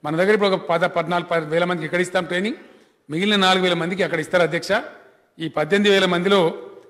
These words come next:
పదహారు వేల మాత్రమే కానిస్టేబుల్స్. వీళ్ళందరికీ కూడా I think another three four డేస్లో orders ఇస్తా ఉన్నారు. ఇందులో ఏ-, వీళ్ళందరూ కూడా ఉన్నారు. కాబట్టి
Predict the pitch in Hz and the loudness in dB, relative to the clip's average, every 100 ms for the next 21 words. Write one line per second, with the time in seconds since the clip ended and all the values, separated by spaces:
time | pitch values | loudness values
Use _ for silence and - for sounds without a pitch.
0 | _ 131 156 175 202 190 185 180 170 175 | _ -6 0 4 4 4 2 0 0 0
1 | 165 156 165 180 175 180 240 - - _ | 2 0 0 -2 -2 -4 -8 -8 -20 _
2 | _ _ _ - 160 165 185 208 180 196 | _ _ _ -10 -2 0 2 2 4 6
3 | 175 170 - - - - _ _ _ _ | 6 4 -2 -18 -20 -20 _ _ _ _
4 | _ _ - 180 170 180 190 160 170 185 | _ _ -8 -2 0 2 2 2 2 2
5 | 160 170 185 180 147 - - - - _ | 2 0 2 2 2 -2 -16 -20 -20 _
6 | - 151 185 180 170 180 170 190 170 165 | -4 2 2 0 -2 0 2 2 0 0
7 | 160 165 - 165 160 185 175 160 175 - | 0 -4 -10 -6 -2 2 2 2 0 -2
8 | - - _ _ - - - - 165 190 | -16 -20 _ _ -20 -20 -20 -8 -4 -2
9 | 220 | -2